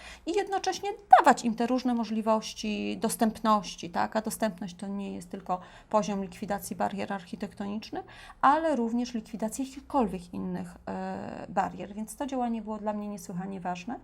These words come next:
Co udało się jeszcze w ciągu tego pierwszego pół roku, półrocza? E, udało się zrealizować sporo literackich, e, działań. E,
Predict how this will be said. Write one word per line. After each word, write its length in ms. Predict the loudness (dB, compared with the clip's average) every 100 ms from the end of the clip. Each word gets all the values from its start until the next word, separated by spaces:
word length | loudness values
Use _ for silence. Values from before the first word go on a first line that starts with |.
| -14 -18 -16 -16 -6
Co 140 | 2 4
udało 260 | 6 4 4
się 160 | 2
jeszcze 280 | 0 0 -4
w 60 | -6
ciągu 280 | -4 -4 -4
tego 200 | -6 -6
pierwszego 480 | -8 -10 -8 -6
pół 240 | -6 -6 -4
roku, 360 | -4 -4 -6
półrocza? 680 | -8 -4 -2 -2 -4 -2 0 0 -4 -18 -8 2
E, 140 | 2
udało 280 | 4 4 4
się 120 | 2
zrealizować 500 | 0 2 2 2 0
sporo 240 | 0 0 2
literackich, 680 | 2 2 2 0 -4 -8 -6
e, 300 | -4 -2 -4 -4
działań. 420 | -4 -2 -2 -4 -8 -20 -20 -20 -20 -20 0
E, 2000 | 4 4 2 2 0 0 0 0 -2 -2 -2 -2 -2 -2 -4 -4 -4 -4 -4